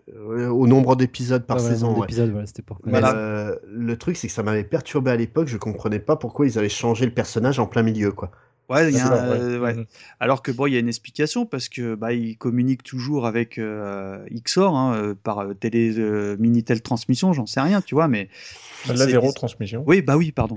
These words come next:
Speaker 3: Excuse-moi, je, il y a, pardonne-moi.
Speaker 4: <laughs> Ouais, mais, mais perd pas le fil, enfin, perd pas le fil laser.
Speaker 3: Oui. <laughs> Et donc là, bah, cl-,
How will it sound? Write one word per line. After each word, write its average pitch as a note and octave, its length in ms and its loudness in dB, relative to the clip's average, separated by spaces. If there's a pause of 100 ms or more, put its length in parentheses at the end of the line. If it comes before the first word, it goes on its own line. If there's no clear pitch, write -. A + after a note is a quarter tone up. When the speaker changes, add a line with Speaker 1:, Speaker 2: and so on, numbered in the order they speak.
Speaker 3:
Excuse-moi, D3+ 480 0
je, A#2 100 -4
il A#2 260 -2
y E3 300 6
a, - 20 4
pardonne-moi. B2 420 2
Speaker 4:
<laughs> - 20 -14
Ouais, G#2+ 260 4
mais, F#2 220 0
mais G#2 180 2
perd G#2+ 220 2
pas A#2+ 80 4
le A#2 60 -4
fil, D3+ 200 -2
enfin, A2 240 2
perd G#2 220 -2
pas A#2 100 0
le G#2 60 -2
fil A2 200 -4
laser. A2+ 300 0 (400)
Speaker 3:
Oui. A#3 140 4 (260)
<laughs> - 1200 -2
Et - 60 -4
donc G#3+ 260 4
là, F#3 120 4
bah, C3 160 -2
cl-, C#3 240 -10